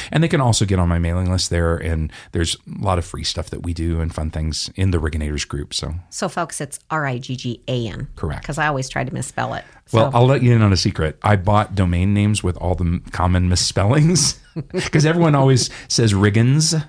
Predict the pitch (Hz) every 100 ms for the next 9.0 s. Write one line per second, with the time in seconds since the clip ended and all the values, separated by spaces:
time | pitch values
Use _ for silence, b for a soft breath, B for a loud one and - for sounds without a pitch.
0 | _ 120 107 110 113 107 110 - 104 107
1 | 127 113 117 113 104 92 90 98 98 -
2 | B B - 104 98 98 117 135 135 110
3 | 110 262 165 - 107 98 95 101 92 85
4 | 95 101 104 82 80 85 117 98 95 -
5 | 78 73 101 113 87 95 - B B -
6 | 98 92 - 110 120 123 139 110 95 110
7 | 87 95 - 80 - 87 80 76 85 -
8 | - - 80 73 73 73 127 - 90 85